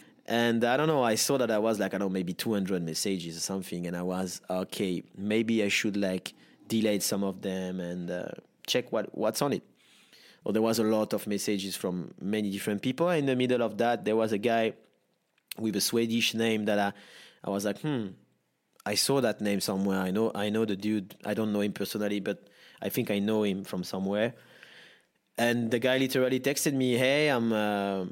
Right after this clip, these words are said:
the manager of, uh, the Swedish House Mafia.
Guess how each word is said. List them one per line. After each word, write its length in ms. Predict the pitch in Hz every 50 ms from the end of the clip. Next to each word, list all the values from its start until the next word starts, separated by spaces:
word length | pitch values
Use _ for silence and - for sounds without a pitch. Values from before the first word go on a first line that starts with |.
| - - - - - - - -
the 100 | 113 104
manager 540 | 107 107 117 123 120 110 - 120 117 110
of, 280 | 107 101 95 - - -
uh, 600 | 113 104 98 95 92 95 92 90 85 85 87 - - - - - -
the 120 | - 98 98
Swedish 300 | - - 110 104 98 -
House 200 | 104 101 - -
Mafia. 720 | 98 101 117 123 - - 127 123 127 127 120 120 120 131